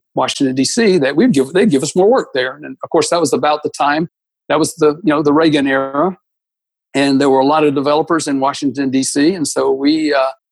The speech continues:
planned some strategy. And, uh, I was invited to go to Washington, D C. And I guess if you really look at it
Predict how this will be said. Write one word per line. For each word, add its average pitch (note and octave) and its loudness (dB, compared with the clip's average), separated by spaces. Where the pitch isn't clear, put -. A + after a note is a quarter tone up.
planned C#3+ -2
some C#3 -6
strategy. D#3+ -2
And, C#3 0
uh, C3+ 0
I C#3 2
was D3+ 2
invited C#3+ 0
to E3+ 2
go F3 4
to F3 4
Washington, E3+ -2
D D#3 0
C. C#3+ -2
And C#3+ 0
I C#3+ 2
guess E3 0
if D#3+ -2
you D#3 2
really D#3 4
look E3+ 0
at C#3+ 0
it E3+ -2